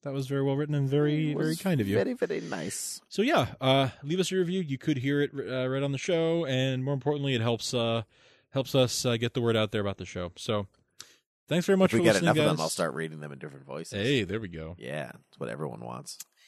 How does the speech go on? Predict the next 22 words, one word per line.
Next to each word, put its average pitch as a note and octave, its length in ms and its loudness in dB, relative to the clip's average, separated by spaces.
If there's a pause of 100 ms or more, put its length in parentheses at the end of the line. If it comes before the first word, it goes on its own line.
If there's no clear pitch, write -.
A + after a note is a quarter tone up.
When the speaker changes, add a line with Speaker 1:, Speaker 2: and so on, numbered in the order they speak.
(640)
Speaker 1:
All A2+ 80 -10
right, G#2 200 -4
Tim. G2+ 340 -4 (480)
Speaker 2:
All - 80 -4
Speaker 1:
It's F#2+ 60 2
Speaker 2:
right. F#3+ 60 2
Speaker 1:
been C#3 60 4
a B2 40 0
pleasure. C3+ 460 4 (140)
Speaker 2:
It - 80 -8
has F#2 180 0
been F#2 200 -2
a, E2+ 60 -6 (220)
it D2 140 -4
has E2 180 0
been G2 120 -4
a F#2+ 40 -6
pleasure. E2 440 -4 (320)
Speaker 1:
We'll G#2+ 160 -8
be A2 60 -4
back B2 220 0
soon. E3 480 2